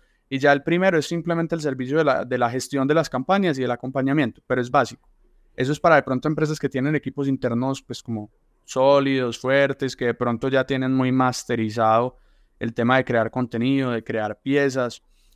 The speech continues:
Entonces, actualmente es como me, pues, me, me desarrollo. Mis tarifas aproximadamente, un cliente al mes en este momento me puede estar pagando entre cuatrocientos y seiscientos dólares aproximadamente.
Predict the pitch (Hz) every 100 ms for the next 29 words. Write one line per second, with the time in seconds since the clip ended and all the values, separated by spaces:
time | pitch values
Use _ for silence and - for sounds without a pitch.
0 | _ 123 117 127 147 139 - 127 127 139
1 | 139 135 135 127 117 110 107 104 _ _
2 | _ - 117 - 120 113 - 117 117 117
3 | 113 143 131 110 - 135 143 139 143 135
4 | 151 147 170 170 160 139 - 131 131 151
5 | 175 156 135 139 147 156 151 151 147 151
6 | 147 147 135 156 147 131 117 127 - 143
7 | - 147 143 139 139 139 139 123 113 110
8 | 110 110 - _ _ _ _ _ _ _
9 | 135 131 127 135 127 120 - 160 180 180
10 | - 165 143 127 123 120 127 117 117 135
11 | 131 110 107 113 - - 113 117 - 117
12 | 113 117 104 - -